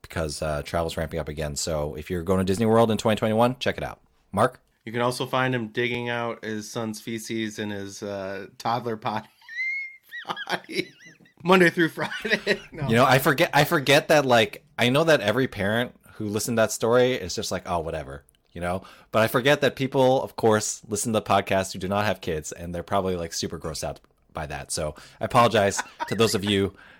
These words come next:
Speaker 1: uh,
Speaker 2: They
Speaker 1: you
Speaker 2: turned
Speaker 1: know,
Speaker 2: it
Speaker 1: who
Speaker 2: off,
Speaker 1: are
Speaker 2: like,
Speaker 1: in
Speaker 2: three minutes in. They're like, "Oh, we're skipping this episode." <laughs>
Speaker 1: Yeah, yeah. So anyway, sorry.
Speaker 2: Uh,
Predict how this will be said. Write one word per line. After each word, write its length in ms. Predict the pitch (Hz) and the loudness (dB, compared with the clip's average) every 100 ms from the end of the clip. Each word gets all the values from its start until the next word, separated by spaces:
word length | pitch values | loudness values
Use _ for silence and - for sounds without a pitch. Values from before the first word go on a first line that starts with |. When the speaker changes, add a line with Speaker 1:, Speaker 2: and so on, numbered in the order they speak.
| _ | _
Speaker 1:
uh, 400 | 95 90 85 78 - | -2 -2 -2 -4 -4
Speaker 2:
They 100 | 226 | -2
Speaker 1:
you 60 | |
Speaker 2:
turned 240 | 185 208 196 | 2 4 4
Speaker 1:
know, 60 | |
Speaker 2:
it 40 | 175 | 6
Speaker 1:
who 60 | |
Speaker 2:
off, 140 | 170 165 | 6 6
Speaker 1:
are 100 | 202 | 4
Speaker 2:
like, 140 | 147 | 2
Speaker 1:
in 80 | 196 | 0
Speaker 2:
three 200 | 156 151 | 0 0
minutes 320 | 147 147 139 | 0 -4 -4
in. 160 | 151 135 | -6 -4
They're 120 | 135 | -4
like, 200 | 120 110 | -6 -4
"Oh, 220 | 123 123 - | -4 -6 -8
we're 120 | 127 | -14
skipping 360 | 127 160 151 135 | -8 -8 -8 -8
this 180 | 156 - | -8 -8
episode." 600 | 110 110 - 104 104 104 | -8 -10 -10 -8 -8 -6
<laughs> 60 | - - _ - | -6 -6 _ -4
Speaker 1:
Yeah, 300 | - 131 - - - | 4 4 4 -8 -4
yeah. 160 | 92 - - - | -4 -4 -12 -8
So 280 | - 85 78 - - | -4 -4 -4 -12 -4
anyway, 220 | 107 87 | 0 0
sorry. 340 | - 87 73 80 _ _ _ - | 2 0 0 -10 _ _ _ -2
Speaker 2:
Uh, 400 | 139 135 123 | 2 4 2